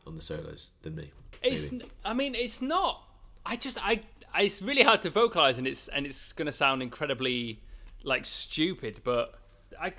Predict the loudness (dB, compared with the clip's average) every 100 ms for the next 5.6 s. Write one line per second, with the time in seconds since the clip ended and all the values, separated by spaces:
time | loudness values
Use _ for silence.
0 | -8 0 0 2 2 2 0 0 0 4
1 | 4 4 0 -2 -4 -4 -6 -6 -4 -2
2 | -2 -4 -2 2 2 0 -2 0 2 2
3 | 0 -2 -4 -14 -20 -20 -20 -8 -4 -2
4 | -2 -2 0 4 4 4 2 -2 2 2
5 | 4 4 2 -4 -8